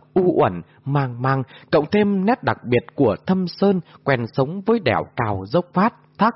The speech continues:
gầm, thú sống, khiến khuôn mặt của chàng trai này như tẩm tráng một lớp băng lạnh khô, coi lầm lì, gàn góc, khắc khổ, đơn côi, bi thảm và bí ẩn rừng rú đến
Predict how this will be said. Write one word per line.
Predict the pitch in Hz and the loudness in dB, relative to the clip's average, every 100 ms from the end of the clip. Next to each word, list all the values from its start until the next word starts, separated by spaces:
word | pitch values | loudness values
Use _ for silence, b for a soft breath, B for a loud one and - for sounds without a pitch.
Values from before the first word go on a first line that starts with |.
| - | -2
gầm, | 117 107 85 _ - | -2 0 -6 _ -10
thú | 110 127 175 | -2 0 0
sống, | 127 139 247 B B B | -2 0 -2 B B B
khiến | - 165 220 - | 0 0 0 0
khuôn | 175 | 0
mặt | 117 - | 0 0
của | 127 104 | -2 0
chàng | 127 107 - | -2 -4 -2
trai | 180 165 | -2 0
này | 117 104 92 B - | -2 -2 -4 B -2
như | 208 202 | -2 0
tẩm | 143 95 90 - | -4 -2 -8 -6
tráng | 135 123 208 233 113 | -4 -2 -2 -2 0
một | 95 - | -2 0
lớp | 143 220 - 143 | -2 -2 -4 -4
băng | 127 95 90 | -4 -2 -4
lạnh | 107 - | -4 -4
khô, | - 165 143 b b b _ | 0 2 2 b b b _
coi | 143 117 | -2 0
lầm | 110 82 | -4 -4
lì, | 85 107 87 - - | -6 -4 -4 -10 -10
gàn | 101 104 90 82 | -6 -6 -10 -6
góc, | 180 - b b | -8 -8 b b
khắc | - 247 - | -4 -4 -4
khổ, | - 113 90 - b b | 0 0 0 -6 b b
đơn | 135 117 104 | -2 -2 -2
côi, | 120 113 107 - | 0 0 0 -2
bi | 135 113 - | -2 -2 -4
thảm | 110 90 - | -4 -4 -6
và | 101 113 | -4 -2
bí | 98 131 190 | -2 -2 0
ẩn | 110 87 82 | -2 -4 -2
rừng | 107 92 80 | -2 -2 -6
rú | 90 120 208 113 | -2 0 -2 0
đến | 117 | -2